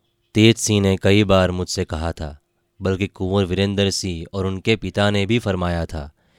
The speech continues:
कि यहाँ के सब मुसलमान क्रूर की तरफदार हो रहे हैं। जहाँ तक हो, इनको कम करना चाहिए। मैं देखता हूँ तो ये बात ठीक मालूम होती है।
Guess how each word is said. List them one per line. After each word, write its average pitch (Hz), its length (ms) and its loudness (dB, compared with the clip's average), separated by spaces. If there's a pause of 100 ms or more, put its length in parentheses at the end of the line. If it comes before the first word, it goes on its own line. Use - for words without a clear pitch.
(400)
कि 87 80 -4
यहाँ 85 360 2
के 87 140 0
सब 110 300 6
मुसलमान 78 640 -2 (240)
क्रूर 104 240 4
की 104 160 0
तरफदार 87 460 0
हो 82 160 -4
रहे 76 200 -6
हैं। 78 260 -12 (760)
जहाँ 92 360 2
तक 104 220 2
हो, 85 440 -2 (460)
इनको 87 260 -6 (100)
कम 95 220 0
करना 80 300 -6
चाहिए। 76 460 -10 (580)
मैं 107 240 6
देखता 107 340 4
हूँ 98 220 2
तो 92 120 -2
ये 90 260 2
बात 90 260 0 (100)
ठीक 90 200 -4
मालूम 82 240 -4
होती 78 280 -10
है। 69 240 -14